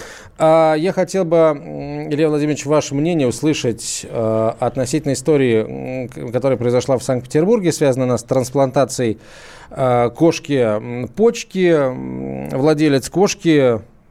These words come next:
м, за-, захотел ее спасти, у нее хроническая почечная недостаточность, и, собственно, есть клиника в Питере, которая, а, проводит операции по кошкам по трансплантации органов, возможно, не, не только кошкам.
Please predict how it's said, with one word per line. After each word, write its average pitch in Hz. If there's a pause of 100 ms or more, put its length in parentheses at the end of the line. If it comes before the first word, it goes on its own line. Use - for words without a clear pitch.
м, -
за-, 127
захотел 131
ее 127
спасти, 151
у 202
нее 131
хроническая 135
почечная 131
недостаточность, 131
и, 151
собственно, 127
есть 139
клиника 185
в -
Питере, 175
которая, 135 (680)
а, 156
проводит 165
операции 156
по 143
кошкам 139
по 135
трансплантации 139
органов, 202
возможно, 147
не, 143
не 143
только 135
кошкам. 123